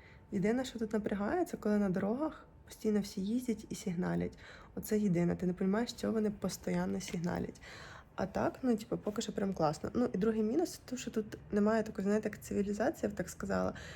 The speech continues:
що немає там багато там магазинів, торгових центрів, тої самої Сіфори, як я казала.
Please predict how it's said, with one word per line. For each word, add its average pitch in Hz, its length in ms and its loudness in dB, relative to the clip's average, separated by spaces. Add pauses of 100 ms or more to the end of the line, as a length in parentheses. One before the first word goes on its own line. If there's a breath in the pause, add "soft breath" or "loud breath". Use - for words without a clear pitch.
(120)
що - 180 -2
немає 214 220 6
там 190 180 0
багато 190 340 2
там 185 160 -2
магазинів, 196 640 2
торгових 180 380 0
центрів, 214 400 0
тої 185 180 0
самої 185 300 -2
Сіфори, 226 440 -2
як 214 140 -2
я 202 60 -4
казала. 196 480 0